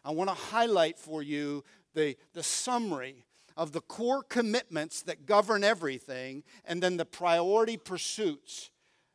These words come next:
that will enable your life to impact the lives of those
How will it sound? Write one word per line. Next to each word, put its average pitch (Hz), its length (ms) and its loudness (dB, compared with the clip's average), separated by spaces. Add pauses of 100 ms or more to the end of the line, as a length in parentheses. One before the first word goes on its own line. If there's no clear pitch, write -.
(120)
that 160 160 0
will 156 200 -2
enable 170 420 0
your 170 240 -2
life 135 600 -4 (200)
to 147 200 -12
impact 156 500 -4
the 135 80 -6
lives 135 440 -6
of 131 180 -14
those 131 440 -4